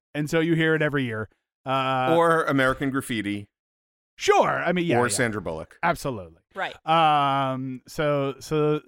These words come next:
Speaker 2: so that's all those things. But yeah, I mean, again, we've, we've talked about it many times, but if you're gonna, uh, have a song,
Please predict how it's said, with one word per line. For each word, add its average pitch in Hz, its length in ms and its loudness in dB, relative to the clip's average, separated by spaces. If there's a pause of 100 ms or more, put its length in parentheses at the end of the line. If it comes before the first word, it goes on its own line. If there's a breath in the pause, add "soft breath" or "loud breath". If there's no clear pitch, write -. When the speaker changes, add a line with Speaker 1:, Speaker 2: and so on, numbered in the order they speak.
Speaker 2:
so - 200 -6
that's 165 200 0
all 156 80 0
those 135 180 -4
things. 120 160 -8
But 165 100 2
yeah, 175 160 2
I 127 120 0
mean, 151 240 0
again, 135 420 -2
we've, 131 280 -6
we've 135 120 -6
talked 143 200 -2
about 139 100 2
it 127 60 -6
many 127 200 -4
times, 110 340 -6
but 107 200 -8 (480)
if 123 80 -8
you're 147 120 -2
gonna, 160 200 0
uh, 151 180 0
have 151 140 -4
a 170 40 -8
song, 156 460 0